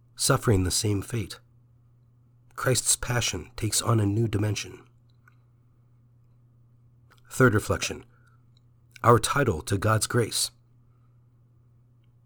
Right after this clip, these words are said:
Please, Lord, for even the dogs eat the scraps that fall from the table of their masters. Faith and humility move Christ's heart.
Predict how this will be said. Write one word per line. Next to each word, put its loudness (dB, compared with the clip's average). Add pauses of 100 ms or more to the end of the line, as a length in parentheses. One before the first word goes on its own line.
(160)
Please, 6
Lord, 0 (460)
for 0
even 6
the 8
dogs 2
eat -4
the 0
scraps 2
that -2
fall 0
from 0
the 2
table 2
of -8
their -2
masters. -4 (1500)
Faith 4
and 2
humility 4
move 4
Christ's 0
heart. -6